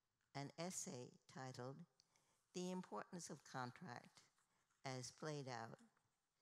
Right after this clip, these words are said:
in the Ring Cycle. Now, if I can find this missing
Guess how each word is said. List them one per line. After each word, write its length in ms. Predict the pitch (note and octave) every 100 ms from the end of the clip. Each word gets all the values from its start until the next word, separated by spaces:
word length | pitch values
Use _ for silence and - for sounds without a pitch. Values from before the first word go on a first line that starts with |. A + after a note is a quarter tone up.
| _ _ _ _ -
in 380 | B2 A2 G#2+ G2
the 60 | B2+
Ring 260 | E3+ F3
Cycle. 520 | D#3 - G#2+ - A2+ A#2 - _ _ _ _ _ _ - - - - - - - - - - - - - - - D#3 - - - - - - - - - - - - - - - - - - _ -
Now, 320 | - - - E3
if 160 | -
I 80 | F3+ -
can 140 | F#3+ -
find 300 | F#3 F3 -
this 240 | - - -
missing 340 | - - A#2